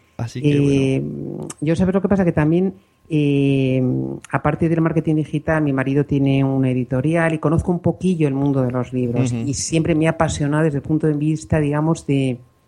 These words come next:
Speaker 2: de la venta, más que de escribirlos, que me cuesta mucho, fíjate que tengo un blog y tal, pero me, me cuesta escribir, así, así como no me cuesta hablar y me cuesta, y, y el podcast me encanta hacerlo,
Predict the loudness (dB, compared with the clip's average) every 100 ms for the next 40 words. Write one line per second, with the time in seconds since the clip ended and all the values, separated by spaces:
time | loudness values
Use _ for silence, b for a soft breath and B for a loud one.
0 | _ B B B _ _ _ 0 2 2
1 | 2 2 0 0 0 0 0 0 0 0
2 | 0 0 2 0 -2 -4 -2 0 0 0
3 | 0 0 0 2 2 2 2 0 0 0
4 | 0 0 0 2 0 0 0 0 0 0
5 | -2 -18 -18 -4 -4 -2 0 0 2 2
6 | 2 0 0 -2 -2 -2 -4 -8 b b
7 | b -2 0 2 2 2 2 2 0 0
8 | -2 0 2 2 0 0 0 -4 -6 -6
9 | -6 -4 -4 -6 b b b 0 2 2
10 | 2 0 2 0 2 0 2 2 2 2
11 | 2 2 2 -2